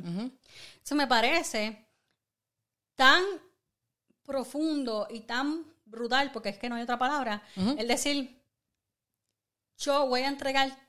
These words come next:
Speaker 2: todo lo que yo soy, todo lo que, lo que es en mí,
Speaker 1: Ujú.
Speaker 2: todo lo que yo poseo, eh,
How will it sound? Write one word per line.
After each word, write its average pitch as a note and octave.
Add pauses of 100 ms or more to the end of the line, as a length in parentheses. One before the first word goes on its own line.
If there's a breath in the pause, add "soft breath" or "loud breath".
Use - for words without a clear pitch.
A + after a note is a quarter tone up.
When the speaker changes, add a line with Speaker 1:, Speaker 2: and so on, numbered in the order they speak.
(160)
Speaker 2:
todo C#4+
lo C4+
que G3+
yo A3
soy, G3+ (580)
todo B3
lo C4
que, A3+
lo A3
que G#3
es A3+
en C4
mí, D#4+
Speaker 1:
Ujú. F#3
Speaker 2:
todo A#3+
lo B3
que A#3+
yo A#3
poseo, A#3 (420 loud breath)
eh, G#3